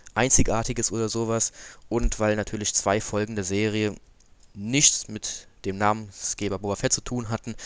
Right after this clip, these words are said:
ist das natürlich auch für die Serie eigentlich ein großes Minus, auch wenn die Folgen eigentlich qualiti-, qualitativ sehr hochwertig waren und da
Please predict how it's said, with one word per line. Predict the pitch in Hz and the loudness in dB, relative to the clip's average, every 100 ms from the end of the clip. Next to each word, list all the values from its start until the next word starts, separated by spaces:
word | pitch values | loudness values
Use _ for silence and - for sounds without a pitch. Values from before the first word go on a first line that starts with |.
| - - | -14 -8
ist | - | -4
das | 110 | -4
natürlich | 101 110 98 | -4 -6 -2
auch | - | 0
für | 104 104 | 0 0
die | 95 | 0
Serie | 98 107 101 | 2 2 0
eigentlich | 98 92 | -2 -6
ein | 92 - - _ _ _ _ | -10 -16 -20 _ _ _ _
großes | - - - - | -4 -2 -4 -4
Minus, | 117 123 113 - - - - | -2 0 -2 -4 -12 -20 -6
auch | - 104 - | 0 0 0
wenn | 101 101 92 - | -4 -6 -10 -10
die | 101 | -6
Folgen | 101 95 | -4 -4
eigentlich | 95 | -4
qualiti-, | - 92 - - 107 101 - | -8 -10 -10 -12 -10 -10 -12
qualitativ | - 113 117 107 113 | -6 -4 -4 -6 -4
sehr | 101 98 | -2 -2
hochwertig | 131 127 123 - | -2 -4 -6 -2
waren | 117 110 113 - - - | -2 -2 -4 -14 -20 -10
und | 107 104 | -8 -2
da | 101 104 101 | 0 2 0